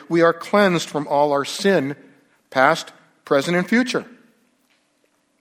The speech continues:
From that time forward, we are like an ancient travel, traveler walking through the dusty, dirt-filled roads, accumulating all kinds of layers on our feet. If we do not wash them,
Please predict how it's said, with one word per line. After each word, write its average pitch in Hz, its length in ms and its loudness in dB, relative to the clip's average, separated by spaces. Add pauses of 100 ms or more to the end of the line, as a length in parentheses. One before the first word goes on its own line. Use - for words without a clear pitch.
(640)
From 185 160 2
that 214 180 6
time 214 240 4
forward, 214 320 4
we 190 140 2
are 175 100 6
like 180 240 2
an 160 160 -4
ancient 202 560 -2
travel, 185 540 0 (580)
traveler 170 460 2
walking 185 500 0
through 175 200 -2
the 143 80 -6
dusty, 165 440 -4
dirt-filled 147 600 -4
roads, 127 500 -6 (260)
accumulating 196 760 2
all 190 160 6
kinds 175 560 0 (160)
of 143 160 -2
layers 165 400 2
on 151 160 2
our 143 120 2
feet. - 500 -8 (1160)
If 170 140 -2
we 185 100 0
do 214 140 2
not 190 240 4
wash 202 320 2
them, 170 280 2